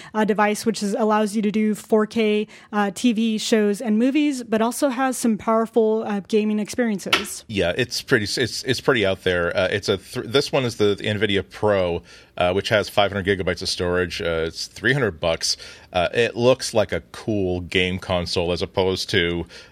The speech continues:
Speaker 2: uh, something that you buy off of eBay and it's drop shipped from China, which frankly is pretty much every other <laughs> streaming box that's out there.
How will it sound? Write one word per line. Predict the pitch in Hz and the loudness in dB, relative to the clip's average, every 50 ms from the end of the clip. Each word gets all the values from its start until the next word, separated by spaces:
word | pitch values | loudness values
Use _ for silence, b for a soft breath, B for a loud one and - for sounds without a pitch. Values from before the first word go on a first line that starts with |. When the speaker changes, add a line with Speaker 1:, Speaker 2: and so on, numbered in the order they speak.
| B B | B B
Speaker 2:
uh, | - 82 82 80 80 | -2 0 0 0 0
something | - - 123 107 - - 101 95 90 | 0 0 0 0 2 0 -2 0 0
that | 92 87 - - | 0 0 -2 -2
you | - 95 90 90 82 82 - - | -4 -4 -4 -4 -6 -8 -2 2
buy | 95 90 92 92 92 92 | 2 4 4 4 2 0
off | - 87 92 - - | 0 0 0 0 -2
of | - | -4
eBay | - 98 92 87 - 92 90 90 | -4 -4 -4 0 2 2 2 2
and | 87 87 | 0 -2
it's | 85 - - | -4 -4 -4
drop | - 90 85 82 - | -2 0 0 0 -2
shipped | - - 92 - | -4 -4 -4 -4
from | - - - 85 | -6 -8 -10 -8
China, | 82 - - - 92 87 85 85 85 82 - | -8 -4 -2 0 0 0 0 0 -2 -2 -4
which | - - - | -8 -12 -12
frankly | - - 113 104 104 - - 87 85 | -4 0 0 0 0 0 0 0 0
is | 82 - | 0 -2
pretty | - - 104 95 87 | -4 -2 -2 -2 0
much | 87 85 - | -2 -2 -2
every | 90 87 87 87 - | -2 -2 -2 -2 -2
other | - 85 80 85 80 80 | -2 -4 -2 -2 -4 -4
<laughs> | |
streaming | - - - - - 127 110 95 90 90 | -6 -8 -10 -6 -4 -4 -2 -2 -4 -4
box | 85 95 90 85 82 - - | -2 0 0 0 -2 -6 -8
that's | - - | -6 -4
out | 90 85 - | -4 -4 -2
there. | - 95 85 85 | -2 -2 -2 -2